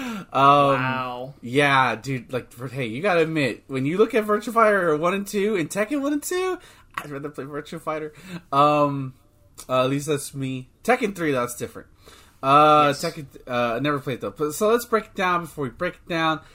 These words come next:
Speaker 1: This was directed by Dwight Little, with a screenplay by Alan B. McElroy, McEl-, or McElroy rather, based on Tekken by Namco. They're not Namco Bandai yet. That doesn't happen for another few years later.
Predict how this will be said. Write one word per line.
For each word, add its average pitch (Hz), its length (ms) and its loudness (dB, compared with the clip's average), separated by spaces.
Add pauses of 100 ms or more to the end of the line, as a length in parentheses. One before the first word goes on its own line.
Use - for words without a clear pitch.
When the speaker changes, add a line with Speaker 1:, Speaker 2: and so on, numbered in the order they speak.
(320)
Speaker 1:
This 165 220 -2
was 175 220 -6
directed 175 400 -4
by 151 180 4
Dwight 135 480 -4
Little, 220 540 2 (240)
with 120 100 -16
a 120 60 -6
screenplay 170 640 -2
by 131 240 0
Alan 151 400 -2
B. 135 160 -6
McElroy, 156 920 0
McEl-, 127 400 -4
or 120 180 0
McElroy 123 880 -4
rather, 117 300 -6
based 123 380 -6
on 110 140 -8
Tekken 170 360 -6
by 110 140 -4
Namco. 139 580 -4 (160)
They're 151 160 2
not 220 160 0
Namco 185 500 0
Bandai 127 440 -4
yet. 98 300 -6 (140)
That 120 100 -6
doesn't 127 180 -6
happen 113 160 -10
for 110 100 -12
another 101 200 -10
few 98 120 -18
years 90 240 -14
later. 90 280 -12